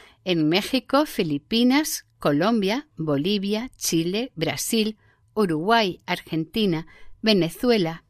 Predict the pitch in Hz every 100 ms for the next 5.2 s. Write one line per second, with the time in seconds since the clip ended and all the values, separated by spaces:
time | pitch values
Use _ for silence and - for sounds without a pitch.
0 | _ 202 180 165 185 175 - _ - -
1 | 190 - 254 262 - 175 196 185 165 -
2 | - - - - 190 214 240 262 247 -
3 | 156 190 254 - 240 220 185 156 151 -
4 | 180 170 170 - 151 156 156 151 147 151
5 | -